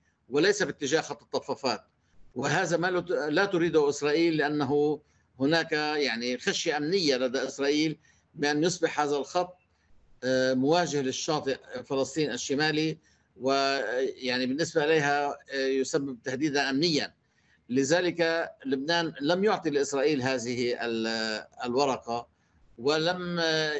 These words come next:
يتراجع عن أن الخط الضفافات هو في مكان غير المكان الحقيقي له،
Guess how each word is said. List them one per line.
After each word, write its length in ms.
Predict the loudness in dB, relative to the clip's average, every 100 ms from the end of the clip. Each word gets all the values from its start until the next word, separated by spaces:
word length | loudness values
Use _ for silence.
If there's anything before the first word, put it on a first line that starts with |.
| -6 -6 -8 -10 -14 -2
يتراجع 600 | -2 0 0 2 2 0
عن 320 | -2 -4 -8 -10
أن 140 | -6 -2
الخط 520 | 0 0 -2 -2 -6
الضفافات 680 | -8 -8 -6 -2 0 0 0
هو 380 | 2 2 0 -6 _ _ _
في 180 | -2 2
مكان 480 | 2 0 0 2 0
غير 420 | 0 0 0 -6 -14 -8 -2
المكان 600 | 0 0 -2 -2 -2 -4
الحقيقي 540 | -6 -6 -4 -2 0
له، 360 | 0 0 -4